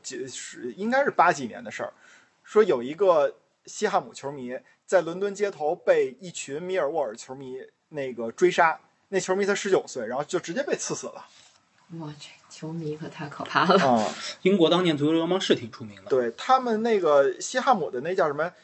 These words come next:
Speaker 1: 叫，叫 Inner City 什么什么什么，就是城际帮应该叫。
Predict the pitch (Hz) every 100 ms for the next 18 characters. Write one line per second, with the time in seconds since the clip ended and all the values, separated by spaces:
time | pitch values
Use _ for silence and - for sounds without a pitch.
0 | _ - 202 180 160 151 190 - 233 277
1 | 240 - 247 - 175 139 135 - 127 123
2 | 113 110 92 - 165 156 139 127 - -
3 | - - 165 220 170 214 240 - 131 131
4 | 123 120